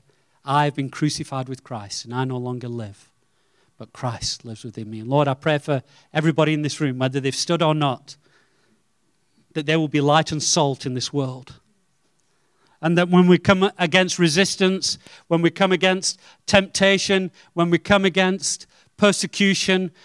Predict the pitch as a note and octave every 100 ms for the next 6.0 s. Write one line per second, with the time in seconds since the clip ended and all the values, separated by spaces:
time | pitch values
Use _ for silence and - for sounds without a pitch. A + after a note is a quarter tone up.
0 | _ E3+ E3+ E3+ G3+ G3 F3+ F#3+ F#3+ -
1 | - - _ _ _ - G3 G#3 - G#3
2 | F#3+ F#3+ - - - - _ _ _ _
3 | _ - F3 F#3 F3+ F#3+ G3+ D#3+ G#3 -
4 | A3 F3 G3+ F3+ F#3 F3 F3 F3 G3+ G#3
5 | G#3 A3+ - G3+ - G#3+ F#3 G3+ G3+